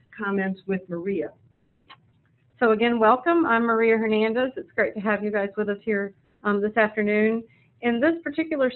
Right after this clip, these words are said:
Speaker 2: session, um, what I'd like to do is to talk a little bit about, um, a particular hands-on problem that I've found, um, that folks like because it's, it's adaptable in terms of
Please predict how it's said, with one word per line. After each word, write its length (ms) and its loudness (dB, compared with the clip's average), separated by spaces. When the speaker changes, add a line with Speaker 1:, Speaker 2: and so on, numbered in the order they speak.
Speaker 2:
session, 600 0
um, 360 -2
what 160 -2
I'd 140 2
like 220 0
to 80 -18
do 260 2
is 220 0
to 120 -20
talk 360 2
a 60 -2
little 240 2
bit 200 0
about, 460 2
um, 320 -2
a 80 2
particular 920 2
hands-on 640 2
problem 540 2
that 160 2
I've 320 2
found, 480 0
um, 480 -2
that 380 0
folks 260 0
like 320 0
because 440 -4
it's, 180 -6
it's 200 -14
adaptable 640 -4
in 140 -8
terms 380 -4
of 180 -4